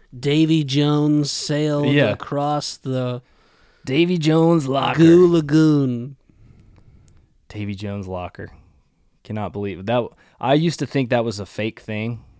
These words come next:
Speaker 2: but Sp-, it was a real thing in SpongeBob.
Speaker 1: Well, was the locker a real thing?
Speaker 2: Yes.
Speaker 1: Davy Jones had a locker outside of SpongeBob.
Speaker 2: <laughs> I think so.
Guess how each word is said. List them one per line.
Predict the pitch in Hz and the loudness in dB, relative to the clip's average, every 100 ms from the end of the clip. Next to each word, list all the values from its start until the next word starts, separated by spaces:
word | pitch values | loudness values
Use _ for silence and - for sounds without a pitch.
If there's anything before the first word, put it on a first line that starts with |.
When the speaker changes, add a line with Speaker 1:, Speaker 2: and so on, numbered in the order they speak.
| _ | _
Speaker 2:
but | 101 - | -8 -8
Sp-, | - 101 | -10 -8
it | 107 | -6
was | 104 | -6
a | 98 | -6
real | 107 101 | -4 -6
thing | - 107 | -6 -8
in | 92 | -8
SpongeBob. | 95 104 95 98 101 - _ _ _ _ _ | -10 -10 -10 -12 -14 -16 _ _ _ _ _
Speaker 1:
Well, | 147 147 | 0 2
was | 143 | 2
the | 156 | 2
locker | 135 131 147 180 | 0 0 0 2
a | 175 | 2
real | 170 180 | 2 0
thing? | - 185 185 98 | 0 -2 -2 -2
Speaker 2:
Yes. | 104 90 - - _ _ _ _ _ _ _ | -6 -6 -10 -20 _ _ _ _ _ _ _
Speaker 1:
Davy | 147 135 139 | -4 -2 0
Jones | 147 135 - | 0 -2 -2
had | 135 | -4
a | 131 | -2
locker | 127 120 123 | -4 -4 -6
outside | 117 110 131 113 | -6 -6 -8 -10
of | |
SpongeBob. | 110 123 110 - 85 - _ | -10 -10 -10 -10 -10 -12 _
Speaker 2:
<laughs> | _ | _
I | - 120 | -8 -8
think | - 147 156 | -4 -4 -4
so. | - 95 101 | -8 -10 -10